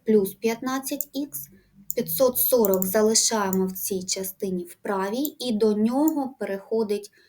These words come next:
сто вісімдесят з протилежним знаком, тобто мінус сто вісім-, е, сто вісімдесят.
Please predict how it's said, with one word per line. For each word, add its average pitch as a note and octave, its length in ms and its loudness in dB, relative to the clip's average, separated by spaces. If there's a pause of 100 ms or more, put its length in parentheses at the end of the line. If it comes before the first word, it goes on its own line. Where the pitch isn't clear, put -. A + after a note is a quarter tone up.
(220)
сто - 320 -2
вісімдесят F#3+ 800 -4
з - 60 -8
протилежним G#3 760 -6
знаком, F3+ 400 -8 (100)
тобто C4 280 -6
мінус A3 360 -2
сто - 220 -8
вісім-, G3 320 -12 (420)
е, F#3 60 -6
сто G3 200 -6
вісімдесят. F#3+ 580 -6